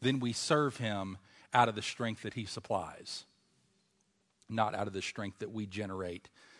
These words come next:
in our own power.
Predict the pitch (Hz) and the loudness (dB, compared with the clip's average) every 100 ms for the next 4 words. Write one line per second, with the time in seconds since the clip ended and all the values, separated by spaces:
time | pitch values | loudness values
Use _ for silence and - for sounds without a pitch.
0 | - - 107 98 92 92 90 87 87 _ | -20 -10 -4 -2 -2 -2 -4 -8 -12 _
1 | _ _ _ _ _ _ _ - 92 156 | _ _ _ _ _ _ _ -8 -8 -6
2 | - | -14